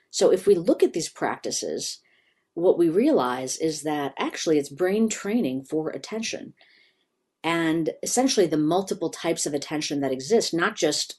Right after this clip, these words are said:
I mean, you mentioned focus, which is the most prominent one, the ability to sort of select certain information and block out other information.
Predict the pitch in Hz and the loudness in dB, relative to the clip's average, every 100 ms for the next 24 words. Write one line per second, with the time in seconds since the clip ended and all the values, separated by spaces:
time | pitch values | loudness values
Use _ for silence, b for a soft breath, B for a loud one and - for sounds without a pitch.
0 | - - 180 185 220 226 156 226 220 139 | -6 -2 2 6 6 4 2 4 4 4
1 | 160 151 139 151 147 - 208 185 131 95 | -2 -4 -4 -4 -4 -6 -4 -2 -2 -4
2 | 107 117 B B - 160 151 160 170 156 | -8 -10 B B 0 2 4 4 4 2
3 | 147 b b b - 156 - - 151 156 | -2 b b b -8 -2 0 2 2 2
4 | 160 - 165 135 147 151 147 147 - 147 | 0 -2 0 0 -2 -2 0 0 -2 -4
5 | 139 135 123 139 143 135 139 139 135 123 | -2 -4 -2 -2 0 0 2 2 -2 -4
6 | - 78 - - | -8 -10 -8 -10